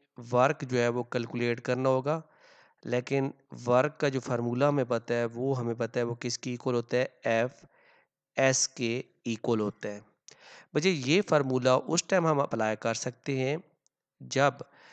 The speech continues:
कोई भी बॉडी ग्राउंड के ऊपर मूव कर रही हो, हम उसके ऊपर फोर्स अप्लाई करें और वो ग्राउंड के ऊपर मूव करे और कुछ डिस्प्लेसमेंट कवर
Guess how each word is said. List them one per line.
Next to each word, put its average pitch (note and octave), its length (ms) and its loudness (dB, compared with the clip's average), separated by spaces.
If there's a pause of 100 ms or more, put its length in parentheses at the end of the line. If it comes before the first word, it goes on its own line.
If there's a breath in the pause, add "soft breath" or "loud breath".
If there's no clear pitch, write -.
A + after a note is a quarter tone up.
(240 soft breath)
कोई C#3+ 240 4
भी E3+ 120 -2
बॉडी B2+ 560 0 (380)
ग्राउंड A#2+ 480 2
के A#2+ 140 -4
ऊपर B2+ 260 0
मूव C3 360 -2
कर C3+ 180 2
रही C3+ 220 -4
हो, C#3 340 -2 (280)
हम A#2 240 -4
उसके A#2+ 260 -4
ऊपर B2 220 0 (200)
फोर्स A#2+ 360 0
अप्लाई B2+ 320 2
करें C3+ 360 -4 (600 soft breath)
और C#3 140 6
वो E3 140 4
ग्राउंड D3+ 420 4
के C#3 80 0
ऊपर B2+ 280 2
मूव C3+ 580 0
करे A2+ 260 0 (160)
और A#2+ 240 4 (300)
कुछ D3+ 260 -2 (240)
डिस्प्लेसमेंट C3 920 0 (300)
कवर A#2 280 4